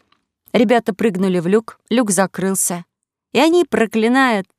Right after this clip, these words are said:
так не вовремя подвернувшегося катастрофиста с его штучками, спрятались по углам натягивать мокрое бельё. А катастрофист уже сидел за столом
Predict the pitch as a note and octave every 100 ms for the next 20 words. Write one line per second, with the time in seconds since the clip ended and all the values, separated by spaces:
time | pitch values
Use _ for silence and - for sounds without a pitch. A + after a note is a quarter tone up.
0 | - A3+ G#3 - F#3 F3+ F3+ E3 D#3+ D3+
1 | D#3 D3 D#3+ F3 D#3+ - C#3+ - C#3 D3
2 | D#3+ C#3+ D3 F#3+ F3+ - C#3 C#3+ C#3 C3+
3 | - B3+ - - G#3 G3+ - _ _ _
4 | - - A3 C4 F#3+ D#3+ - D3 D3+ D3
5 | F3 F#3+ G3+ _ _ - F3 D3+ D3+ C#3+
6 | C#3+ C#3+ - C#3 - B2+ B2 A#2+ G#2+ A#2+
7 | _ _ _ _ _ - A3+ A#3 A#3+ -
8 | A3+ A#3 C#4 - F3+ G3 - F#3+ F3 E3
9 | D#3+ - C#3+ E3+ G#3